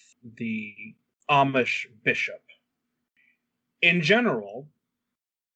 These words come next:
and I'm gonna end up talking a little bit about religion here, and people already know that once I start talking about religion, it starts becoming very complicated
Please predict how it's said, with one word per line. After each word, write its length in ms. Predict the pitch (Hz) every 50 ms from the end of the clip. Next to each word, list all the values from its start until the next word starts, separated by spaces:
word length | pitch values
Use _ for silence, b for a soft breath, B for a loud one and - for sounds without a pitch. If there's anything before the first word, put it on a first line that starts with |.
| _ -
and 320 | 143 135 131 127 127 135 113
I'm 180 | 127 131 131
gonna 180 | 139 139 139 143
end 260 | 143 139 143 139 135
up 100 | 131 127
talking 380 | - - 143 135 127 - 147 135
a 40 | 127
little 240 | 127 127 127 127 127
bit 140 | 127 123 120
about 420 | 123 120 117 120 120 120 117 - _ -
religion 540 | 123 127 131 131 135 131 123 - 131 110 107
here, 440 | 110 - - 107 101 98 - - - _ _ _ _ _ _ _ _ _ _ _ _ -
and 260 | 120 117 113 110 113
people 260 | - 120 113 - 117
already 440 | 113 101 117 117 113 113 110 110 107
know 220 | 107 104 104 107
that 200 | 101 113 117 120
once 180 | 120 120 113 113
I 60 | 120
start 280 | 110 - - 117 110 -
talking 320 | - 123 113 113 - 117
about 280 | 113 110 117 107 104 101
religion, 560 | 113 110 110 110 104 - 113 110 113 117 - B B B B B B B B B
it 140 | - 139 135
starts 320 | - - 143 143 135 -
becoming 800 | - 143 143 135 - - 143 131 127 123 117 113 110 113 117 - _ _ _ - - -
very 560 | 131 117 110 113 123 131 131 127 123 117 104
complicated 840 | 101 - - 104 98 - - 107 - - 110 104 104 113 131 147 147